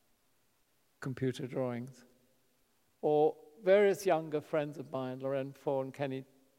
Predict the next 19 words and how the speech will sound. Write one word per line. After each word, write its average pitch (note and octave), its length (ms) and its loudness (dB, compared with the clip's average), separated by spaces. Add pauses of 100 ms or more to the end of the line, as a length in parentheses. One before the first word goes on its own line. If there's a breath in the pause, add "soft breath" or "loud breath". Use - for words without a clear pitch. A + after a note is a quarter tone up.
Tsui, D3+ 360 -6
who C#3 220 -4
are C3 80 -4
now C3+ 220 -6
a B2+ 60 -10 (460)
married C#3+ 340 -4
couple, C#3+ 380 -4 (400 soft breath)
uh, D3+ 140 2 (200)
both F#3 340 6 (200)
approaching D#3 760 0 (500)
space - 640 0
and C#3+ 280 -8
movement D3 720 -6 (760)
through E3 440 4
the D3 80 2
use D3 240 0
of C3 60 -10
the - 80 -16
computer. C#3+ 580 -8